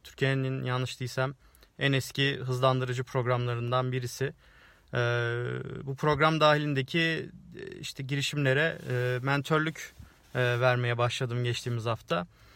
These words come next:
E, bu hafta ikinci haftam olacak. E, ilk hafta altı tane girişimle, e, görüştüm. E, bu hafta da sanırım dört ya da beş tane girişimle görüşeceğim.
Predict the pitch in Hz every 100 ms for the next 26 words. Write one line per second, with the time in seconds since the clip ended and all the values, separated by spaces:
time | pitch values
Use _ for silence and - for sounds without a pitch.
0 | - - 127 123 135 135 - 135 131 143
1 | 139 135 - 143 131 113 123 131 - 123
2 | 117 113 113 113 123 123 123 - 127 -
3 | 131 127 - 135 131 127 123 - 127 117
4 | 117 _ - - - - 120 113 110 113
5 | 110 110 117 113 - 131 135 - 123 120
6 | 120 135 123 135 - 131 123 123 120 120
7 | 117 120 - 120 117 113 123 120 113 -
8 | 117 110 110 110 - 143